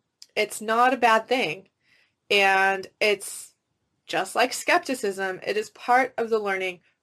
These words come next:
process. You can't be afraid of change.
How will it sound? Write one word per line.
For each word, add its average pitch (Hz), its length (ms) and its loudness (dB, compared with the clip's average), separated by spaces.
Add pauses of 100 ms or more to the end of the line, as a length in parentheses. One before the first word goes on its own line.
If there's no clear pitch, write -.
(100)
process. - 840 -2 (1700)
You 226 180 -4
can't 277 320 -2
be 294 160 2
afraid 240 340 4
of 226 120 2
change. 190 760 -6